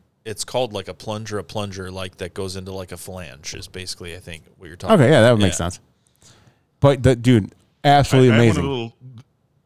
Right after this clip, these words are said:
Speaker 3: I have one of the little Velcro things that you st-, it's a little, it's not, like, think of, like, a,
Speaker 2: A snake?
Speaker 3: rubber-coated wire that's rigid. Yeah, like a snake.
Speaker 2: Yeah.
Speaker 3: And I'll frickin' drop that down in the drain, and I can pull a whole frickin' Wookiee out of the fucking shower, any drain
Speaker 2: Dude, so,
Speaker 3: in our house.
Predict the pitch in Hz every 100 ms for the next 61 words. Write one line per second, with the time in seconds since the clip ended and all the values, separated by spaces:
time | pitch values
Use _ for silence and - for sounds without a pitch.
0 | _ _ _ 113 120 135 127 117 107 92
1 | 104 107 - 90 87 85 82 87 82 -
2 | 95 - 95 104 101 107 101 95 101 _
3 | 131 113 107 101 92 87 82 _ _ -
4 | 117 - 107 113 123 - 104 101 92 95
5 | 98 78 76 90 85 _ 104 113 98 92
6 | 110 95 95 - - 110 87 120 101 85
7 | - _ _ 92 104 107 - 110 107 92
8 | 107 98 113 104 104 101 98 87 95 92
9 | 98 104 95 113 98 87 - 101 104 104
10 | 101 101 _ 101 - 92 92 98 85 82
11 | 76 76 - 85 - 76 - - 87 76
12 | 73 - - 117 95 64 60 _ _ 156
13 | 170 170 160 85 80 78 - -